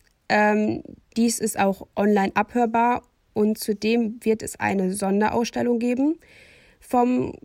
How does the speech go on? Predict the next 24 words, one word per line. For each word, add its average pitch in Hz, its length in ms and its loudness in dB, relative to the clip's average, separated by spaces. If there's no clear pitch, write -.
Stadtgeschichtlichen 240 760 -2
Museum 240 480 0
vom 214 380 -2
ersten 220 460 0
sechsten 233 580 -2
bis 226 220 -2
fünfundzwanzigsten 233 640 -2
siebten 247 360 -2
diesen 208 240 0
Jahres. 226 540 -2
Das 220 280 -2
hat 226 180 -2
halt 214 360 2
das - 260 -6
Thema 220 380 4
jüdische 208 500 2
Verleger 202 440 2
in 196 100 0
Leipzig 214 720 -2
und 208 440 -2
ist 208 300 -4
wirklich 208 300 -2
sehr 208 160 2
interessant. 208 600 -4